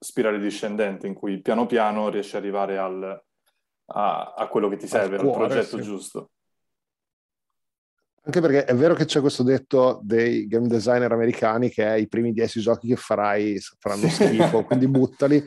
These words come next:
Speaker 2: Però c'è anche il detto tutto italiano che il game design è come il maiale, non si butta via nulla.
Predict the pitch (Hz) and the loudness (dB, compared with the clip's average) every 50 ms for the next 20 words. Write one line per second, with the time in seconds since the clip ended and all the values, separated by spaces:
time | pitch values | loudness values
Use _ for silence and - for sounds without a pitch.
0 | - - - - - - - - 185 185 - 185 170 151 - 156 151 151 165 185 | -2 -12 -12 -10 -10 -6 0 2 2 4 6 4 4 4 4 4 4 6 6 6
1 | 185 - 151 151 - 180 175 - - - 160 151 160 170 165 165 151 139 143 151 | 6 4 0 2 4 2 2 2 4 4 4 6 6 6 6 8 6 6 6 2
2 | 156 147 147 131 123 120 123 147 151 147 151 165 147 151 156 156 147 127 - - | 2 2 4 4 4 4 4 4 4 6 6 4 4 4 4 4 4 0 0 -2
3 | 143 143 139 139 147 160 156 135 120 131 139 131 127 120 - - 131 113 113 117 | -2 0 0 2 4 4 4 4 4 2 0 0 -2 -4 -2 -4 -2 -2 -4 -4
4 | - 127 113 107 101 104 127 131 110 98 95 | -2 -4 -2 -2 -2 -4 -4 -4 -4 -4 -6